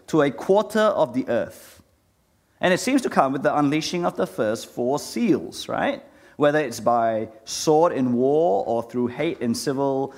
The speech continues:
uh, em-, and personal enmity, or by famine due to natural disaster or greed, or by pestilence, or by wild beasts, death comes. It's not hard to see how the fourth horse kind of summarizes the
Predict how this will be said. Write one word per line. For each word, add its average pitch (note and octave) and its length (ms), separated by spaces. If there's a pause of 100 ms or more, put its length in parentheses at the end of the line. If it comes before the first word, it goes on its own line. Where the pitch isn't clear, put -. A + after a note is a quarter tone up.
(160)
uh, G#2 260
em-, C3+ 280
and B2 220
personal C#3 340
enmity, D3 420
or B2+ 160
by A2+ 200
famine C3 500
due C3 160
to A2+ 320 (180)
natural B2+ 340
disaster A#2 600
or A2+ 240
greed, A#2+ 340
or A#2+ 120
by A2 260 (300)
pestilence, F3 680
or C3+ 180
by A#2 200
wild C3+ 420
beasts, - 760 (540)
death C3+ 240
comes. - 640 (1200)
It's - 100
not E3 140
hard G3 200
to B3 60
see E3 220
how D3 200
the C#3 120
fourth G3+ 340
horse A#2 600 (340)
kind E3+ 160
of C#3 60
summarizes D3+ 560
the B2 220